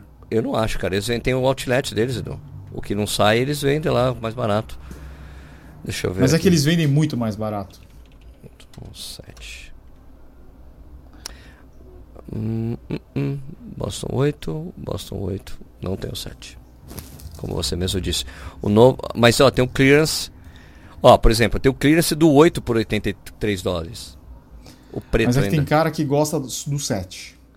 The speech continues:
Speaker 1: Ah, entendi.
Speaker 2: Sabe, o cara procura o sete porque aí se adaptou melhor.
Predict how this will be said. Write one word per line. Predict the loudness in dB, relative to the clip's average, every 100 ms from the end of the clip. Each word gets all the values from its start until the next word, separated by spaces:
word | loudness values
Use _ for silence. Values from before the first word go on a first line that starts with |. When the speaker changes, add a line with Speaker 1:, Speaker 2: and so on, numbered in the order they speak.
| -20 _ -20 -20 -20 -20 -12
Speaker 1:
Ah, | -8 -6 -6 -8 -8
entendi. | -10 -10 -10 -12 -14 -18 -20 -20 -20 -20 -20 -20 -20
Speaker 2:
Sabe, | -4 -2 -2
o |
cara | -2 -2
procura | -2 -4 -2 -2
o | 0
sete | 0 0 -2
porque | -2
aí | 0 0
se | 0
adaptou | -2 -2 -2
melhor. | -2 0 -2 -4